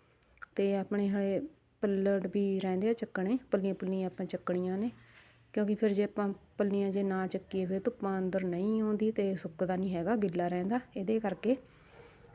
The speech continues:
ਤੇ ਬਾਕੀ ਆਪਾਂ ਫਿਰ, ਮਤਲਬ ਕਿ, ਬਾਹਰ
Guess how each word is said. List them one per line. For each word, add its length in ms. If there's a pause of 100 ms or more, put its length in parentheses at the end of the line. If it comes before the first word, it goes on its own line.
(320)
ਤੇ 300
ਬਾਕੀ 220
ਆਪਾਂ 180
ਫਿਰ, 260 (920)
ਮਤਲਬ 300
ਕਿ, 180
ਬਾਹਰ 460